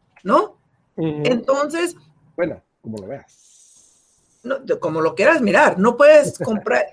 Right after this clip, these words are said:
Speaker 1: cuando tú compras una casa como casa principal, firmas, con pa-, parte del papeleo que firmas en el cierre, dice que vas a vivir en la propiedad mínimo por un año, ¿no? Y
Speaker 2: Claro.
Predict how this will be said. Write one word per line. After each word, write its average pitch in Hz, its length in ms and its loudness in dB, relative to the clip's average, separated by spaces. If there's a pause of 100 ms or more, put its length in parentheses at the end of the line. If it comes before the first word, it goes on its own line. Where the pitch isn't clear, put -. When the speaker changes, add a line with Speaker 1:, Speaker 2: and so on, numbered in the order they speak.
(140)
Speaker 1:
cuando 254 220 2
tú 349 120 -4
compras 381 260 -6
una 370 160 -2
casa 349 220 0
como 226 220 -4
casa 285 280 -2
principal, 226 600 -2 (400)
firmas, 285 800 0 (720)
con 214 180 2
pa-, 220 200 0
parte 254 240 0
del 339 60 -2
papeleo 254 300 0
que 294 120 -2
firmas 277 320 -4
en 247 100 -2
el 190 140 -4
cierre, 226 500 2
dice 254 320 -2
que 220 100 0
vas 202 180 0
a 247 60 -2
vivir 214 240 0
en 226 60 -4
la 214 100 -2
propiedad 190 340 2
mínimo 233 520 2
por 175 180 0
un 190 100 0
año, 285 300 0 (840)
¿no? 196 320 2 (400)
Y 226 120 -2
Speaker 2:
Claro. 247 80 6